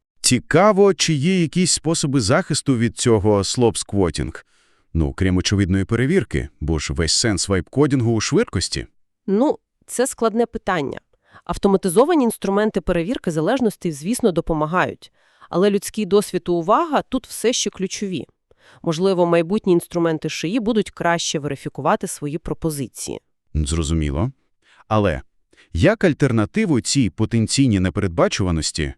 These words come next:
Speaker 1: є ж розробка на основі специфікацій Spec Driven Development, S D D. Це ніби повернення до класики планування,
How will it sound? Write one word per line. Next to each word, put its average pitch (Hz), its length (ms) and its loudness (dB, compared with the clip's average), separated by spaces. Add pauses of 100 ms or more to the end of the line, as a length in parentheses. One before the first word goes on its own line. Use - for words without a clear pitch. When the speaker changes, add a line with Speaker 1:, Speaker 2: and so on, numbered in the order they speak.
(120)
Speaker 1:
є 90 240 2
ж 156 240 -2
розробка 120 640 2
на 104 140 4
основі 131 360 0
специфікацій 139 920 -2
Spec 113 340 0
Driven 117 500 2
Development, 92 580 0 (120)
S 95 120 0
D 78 300 -2
D. 135 240 0 (280)
Це 196 380 2
ніби 151 460 4
повернення 151 640 2
до 123 140 0
класики 139 460 0
планування, 117 760 2